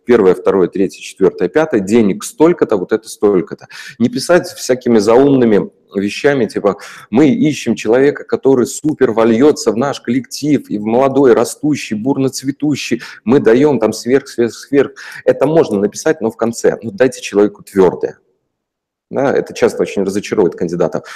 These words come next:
Вторая, а, ошибка, то, что касается обучения, если взять, оно бессистемно. Раз в три года заказали, и все, и теперь должны продажи на три года пойти вперед.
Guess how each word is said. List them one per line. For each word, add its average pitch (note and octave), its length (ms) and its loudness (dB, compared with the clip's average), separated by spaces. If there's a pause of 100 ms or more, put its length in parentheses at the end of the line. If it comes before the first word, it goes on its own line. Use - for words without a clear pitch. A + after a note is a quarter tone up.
(160)
Вторая, A2+ 800 4
а, - 60 4
ошибка, - 360 -2
то, - 120 -6
что - 140 -16
касается G2+ 580 0
обучения, A#2 580 -2
если F#2+ 240 -4
взять, F2+ 260 2
оно B2+ 200 -2
бессистемно. A2 800 -6 (520)
Раз C#3 260 2
в - 120 -8
три D3 100 2
года C3+ 320 6
заказали, C3 840 2 (300)
и A#2+ 200 2
все, G3 380 2
и G#2 100 2
теперь G2 320 -2
должны A#2 400 2
продажи A2 440 0
на G#2 100 0
три A#2 160 -2
года G#2 300 0
пойти A#2+ 420 -4
вперед. D#3 640 -2